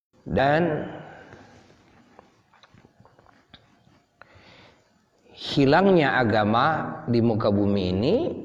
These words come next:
ini adalah ancaman bagi semua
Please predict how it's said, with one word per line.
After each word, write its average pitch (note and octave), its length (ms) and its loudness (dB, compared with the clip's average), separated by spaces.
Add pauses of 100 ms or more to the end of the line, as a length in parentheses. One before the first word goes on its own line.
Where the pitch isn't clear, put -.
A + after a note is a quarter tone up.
(420)
ini F#2+ 340 -2 (460)
adalah F#2 560 -2
ancaman D3 960 -2 (720)
bagi G#2 400 2
semua A#2+ 800 -2